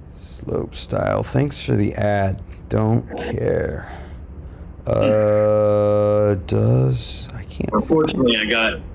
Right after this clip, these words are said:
Speaker 2: my phone on a tripod, so I
Speaker 1: aluminum.
Speaker 2: can't.
Speaker 1: Right. No, it's no worries. I mean, this is why I'm here. I'm doing it. Chromoly bars, J and R bicycles.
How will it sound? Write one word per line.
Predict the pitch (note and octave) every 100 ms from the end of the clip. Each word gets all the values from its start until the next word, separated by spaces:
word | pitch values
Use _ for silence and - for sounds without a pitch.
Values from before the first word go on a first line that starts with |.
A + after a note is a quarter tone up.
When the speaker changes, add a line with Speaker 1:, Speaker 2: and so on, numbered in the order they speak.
| - -
Speaker 2:
my | G#2+
phone | - B2+ A#2+
on | A2+
a | G2+
tripod, | - A2+ A2 F#2+ F#2 F2
so | E2+
I | E2+
Speaker 1:
aluminum. | F2+ -
Speaker 2:
can't. | F#2 F#2+ - - - - -
Speaker 1:
Right. | G#2 G#2+ G#2+
No, | B2 C#3+
it's | D#3
no | G3+ D3
worries. | G#2 G#2 G#2+ - -
I |
mean, | G#2 G2
this | G2+ F#2+
is | F#2
why | F#2 F#2 F#2
I'm | F2
here. | D#2+ E2+ D#2+ -
I'm | F2+
doing | E2+ F2 E2+
it. | E2+ - - - - - - - - - - -
Chromoly | - G2+ G2 G2 G2 G#2+ A2 G2+
bars, | F2+ F2+ F#2 A2+ - - -
J | -
and | G2 G2
R | F#2+ F#2
bicycles. | F2+ F#2 - G#2+ - A#2 A#2 -